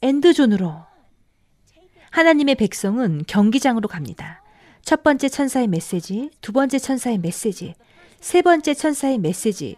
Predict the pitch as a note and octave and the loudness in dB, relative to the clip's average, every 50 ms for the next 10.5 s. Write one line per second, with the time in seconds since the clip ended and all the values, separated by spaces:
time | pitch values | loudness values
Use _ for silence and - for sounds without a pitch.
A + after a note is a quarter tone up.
0 | _ _ - - G#3 G3+ G#3 - A#3+ A3+ A3 A3 - - - - C4 A3+ - - | _ _ -10 -4 -2 -2 0 2 2 2 2 2 -2 -12 -8 -6 -6 -6 -6 -8
1 | - - F#3+ F3+ - - - - - _ _ _ _ _ _ _ _ _ _ _ | -12 -12 -12 -14 -14 -16 -20 -20 -20 _ _ _ _ _ _ _ _ _ _ _
2 | _ _ _ _ _ _ _ _ - - - E4+ - - D#4+ - - E4 E4 D#4+ | _ _ _ _ _ _ _ _ -10 0 0 0 2 2 -2 0 2 2 2 2
3 | D4 - D4 C#4 C4+ C4 - A3 G3+ G3 - - C4+ A#3+ F#3+ E3 D#3 D#3 G#3 G#3 | 2 2 2 2 2 2 0 0 2 2 2 2 2 2 2 0 2 2 2 4
4 | A3 A#3 A#3+ B3 B3+ B3 - G3 - G#3 F#3+ F#3 E3+ E3 - - A3 A3 G#3+ G#3+ | 4 4 4 2 0 -2 -4 -2 -2 0 0 0 -2 -4 -2 0 0 0 0 0
5 | A3+ D3+ B2 C#3 - - G#3+ G3 F3+ E3+ - G#2+ - - - _ _ _ _ _ | -2 -6 -6 -10 -12 -6 -6 -6 -6 -6 -8 -16 -16 -18 -20 _ _ _ _ _
6 | _ _ _ _ _ _ - - - A#3+ C4+ C4+ C4 C4+ C4 B3 A#3+ A#3 A#3 - | _ _ _ _ _ _ -6 0 2 4 4 4 4 4 4 4 2 2 0 -2
7 | D#4+ D#4+ D#4 D4 D4+ C4+ C4 B3+ - - F#3+ F#3 F#3 F#3 F#3 G#3 F#3 E3 B2+ D3 | -2 -2 0 0 0 0 0 -2 -4 -4 -2 0 0 0 -2 -4 -8 -8 -8 -8
8 | - G#3 A#3+ A#3 A3+ G#3+ G3+ - F#3+ - - - G3+ F3+ E3+ E3+ _ _ _ _ | -4 -2 -2 -2 -2 -2 -4 -4 -8 -10 -10 -10 -10 -12 -14 -16 _ _ _ _
9 | _ _ _ _ _ _ _ _ _ _ _ _ _ _ - G3+ C4+ C4+ C4+ - | _ _ _ _ _ _ _ _ _ _ _ _ _ _ -4 0 0 0 0 0
10 | - D#4 - A#3 F#3+ F3 G#3 G#3+ E3 | -2 0 0 0 -2 -2 -2 -6 -8